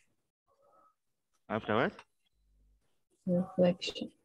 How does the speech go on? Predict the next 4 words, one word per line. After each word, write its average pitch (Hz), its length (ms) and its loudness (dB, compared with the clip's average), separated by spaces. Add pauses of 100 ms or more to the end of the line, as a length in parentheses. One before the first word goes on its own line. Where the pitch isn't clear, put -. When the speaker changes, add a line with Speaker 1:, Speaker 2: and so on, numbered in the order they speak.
Speaker 1:
After 92 360 -4
reflection. 87 640 -10 (1500)
Full 90 160 -8
stop. 165 280 -2